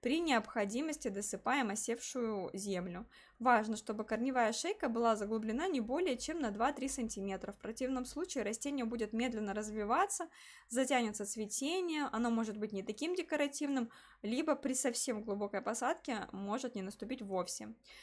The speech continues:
В ширину кусты лилейника могут разрастаться до семидесяти сантиметров в зависимости от сорта, и, исходя из этого, определяем расстояние между растениями. А, лилейник, а, растение незаменимое для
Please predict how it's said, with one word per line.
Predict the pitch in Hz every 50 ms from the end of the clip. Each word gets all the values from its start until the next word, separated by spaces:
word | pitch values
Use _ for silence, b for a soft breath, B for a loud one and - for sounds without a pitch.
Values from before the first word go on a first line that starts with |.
| B B B
В | - -
ширину | - 285 277 302 320 381 392
кусты | - 311 294 - 311
лилейника | 269 262 247 254 285 370 427 403 - 277
могут | 247 247 254 240 233 233
разрастаться | - 208 214 220 247 294 - - 320 269 233 - - 226
до | - 226
семидесяти | 226 - 262 262 269 233 214 214 - - 240
сантиметров | - - 214 220 226 - 254 320 427 440 392 302
в | 277
зависимости | 262 269 262 262 262 262 - 233 220 220 - -
от | 226 226 233 -
сорта, | - 269 233 226 226 - 196
и, | 208
исходя | 202 - - 262 247 254 240 233
из | 233 233
этого, | 277 381 - 349 247 220
определяем | 214 - 214 208 220 214 262 294 302 262
расстояние | 233 247 262 - - 277 269 262 233 220 208 202 185
между | 185 190 214 247 254 262 233
растениями. | 214 208 214 - - - 180 180 175 170 170 165 - - - - - B B B B B B B B B B B B B B -
А, | - 202 214 214 208 208
лилейник, | 226 233 247 302 381 415 381 - - - -
а, | - 220 214 214 208 202 202
растение | 220 262 - - 277 302 277 247
незаменимое | 240 240 254 269 240 226 254 262 240 247 254 240 240 233 233 233 214 233 254 254 277 294 311 277 233 208 185 175 175 - - - -
для | - 202 226 247 226 214 208 202 196 180 -